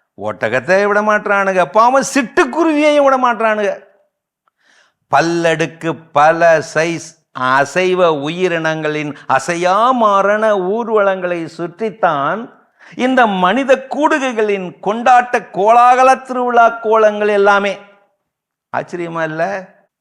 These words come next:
ஒருத்தன் முன்னேறதை பார்த்து நாம ரொம்ப சந்தோஷப்படுறோம்னா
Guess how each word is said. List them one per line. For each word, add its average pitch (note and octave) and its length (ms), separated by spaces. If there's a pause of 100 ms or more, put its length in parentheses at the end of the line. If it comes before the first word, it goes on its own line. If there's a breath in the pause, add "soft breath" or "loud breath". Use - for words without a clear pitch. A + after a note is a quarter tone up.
(320)
ஒருத்தன் F#3 340
முன்னேறதை A#3+ 600
பார்த்து F3 360
நாம D3 240
ரொம்ப E3 360
சந்தோஷப்படுறோம்னா F#3 1040